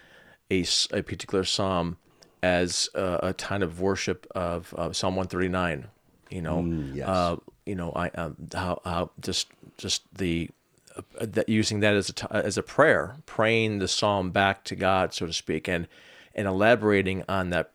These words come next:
Speaker 1: on that psalm as a prayer, and that can enrich your prayer life. You know, I think in this, in this account here in, in, in Jonah chapter two, Jonah's familiar with the Psalms because some of the phrases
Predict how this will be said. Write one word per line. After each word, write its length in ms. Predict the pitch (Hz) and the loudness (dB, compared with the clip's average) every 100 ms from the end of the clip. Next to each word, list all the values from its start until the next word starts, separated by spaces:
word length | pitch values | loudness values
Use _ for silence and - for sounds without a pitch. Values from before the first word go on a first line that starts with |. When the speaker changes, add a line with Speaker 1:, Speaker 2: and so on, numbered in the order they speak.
| - | -6
Speaker 1:
on 160 | 92 | -4
that 140 | 90 - | -2 -2
psalm 340 | - 92 90 | -2 0 0
as 160 | 87 90 | 0 -4
a 40 | |
prayer, 560 | - - 104 101 92 92 - - - - _ 107 | -8 0 4 4 2 -2 -12 -20 -20 -20 _ -6
and 120 | 104 | 0
that 140 | 104 | 0
can 160 | - 101 | 0 -4
enrich 380 | 92 98 90 - | -2 0 0 0
your 120 | 90 | -2
prayer 260 | - 131 120 | 2 4 4
life. 280 | 80 82 | 0 -2
You 60 | 95 | -2
know, 140 | 90 - - - - - | -2 -2 -10 -10 -6 6
I 100 | 113 | 6
think 220 | - 139 | 8 6
in 80 | 110 | 6
this, 240 | 98 - - | 4 0 -2
in 160 | 107 104 | -2 2
this 200 | 98 - | 2 2
account 360 | 98 110 107 104 | 0 2 2 2
here 260 | 101 95 | 2 4
in, 100 | 90 - | 2 0
in, 320 | 92 90 85 - | -2 -2 -4 -6
in 380 | 90 90 87 87 | -4 -2 -4 -2
Jonah 260 | 95 90 | 0 0
chapter 280 | 82 - 90 | 0 -2 -4
two, 320 | - 120 101 - - - _ _ - 143 | 0 2 2 0 -20 -20 _ _ -20 -2
Jonah's 400 | - 175 226 - _ - | 4 4 4 0 _ -12
familiar 500 | - 113 107 165 120 | -2 0 4 6 6
with 160 | 98 90 | 4 2
the 80 | 92 | 0
Psalms 420 | - 113 95 90 | 4 4 4 0
because 320 | 98 - 90 | -2 -2 0
some 260 | - 135 127 | 2 2 4
of 60 | |
the 160 | 101 95 | 4 2
phrases 580 | - 101 98 107 120 | 2 4 6 4 0